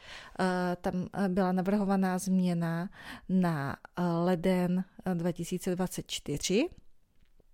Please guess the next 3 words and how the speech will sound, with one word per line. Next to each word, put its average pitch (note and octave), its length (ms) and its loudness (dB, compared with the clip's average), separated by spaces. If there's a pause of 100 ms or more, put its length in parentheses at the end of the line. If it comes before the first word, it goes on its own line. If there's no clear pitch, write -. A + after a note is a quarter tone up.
(560)
A B3 400 0
některá A#3 800 0
ustanovení G#3+ 800 0